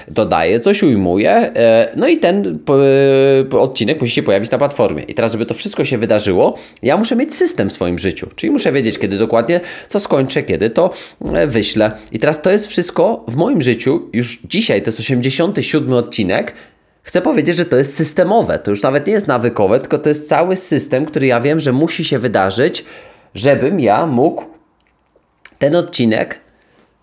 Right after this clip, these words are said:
wysłać dosłownie do twoje-, do twojego telefonu, do twoich uszu, do twoje-, do twojego komputera, do twojej platformy, na której tego słuchasz. I teraz ja,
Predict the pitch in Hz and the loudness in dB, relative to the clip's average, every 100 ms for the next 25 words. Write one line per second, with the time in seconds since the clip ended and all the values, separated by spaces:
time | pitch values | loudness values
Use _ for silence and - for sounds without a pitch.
0 | _ _ - 156 - - 160 185 - 120 | _ _ -16 -16 -20 -10 0 2 2 0
1 | 170 190 - - 135 110 147 165 165 - | 0 0 -2 0 0 2 2 2 0 2
2 | 110 123 139 139 139 120 117 131 131 117 | 2 2 0 -2 0 0 2 4 2 4
3 | 131 123 110 110 156 160 - 101 131 - | 2 2 2 0 0 -2 0 0 0 0
4 | 120 - 143 147 - 101 110 120 - 104 | -2 0 0 -2 2 0 2 0 0 -2
5 | 101 107 104 101 87 104 139 113 117 - | -2 -2 -2 -2 0 0 -2 -2 -2 -2
6 | - 202 165 110 95 95 90 85 90 90 | -2 0 0 0 -2 -4 -4 -4 -4 -4
7 | 80 69 - - - - - - - _ | -4 -8 -10 -20 -20 -20 -20 -20 -20 _
8 | 117 127 123 117 - - - - - _ | -2 2 2 0 -6 -16 -20 -20 -20 _
9 | _ _ _ _ 107 117 156 135 78 - | _ _ _ _ -2 2 4 4 0 -6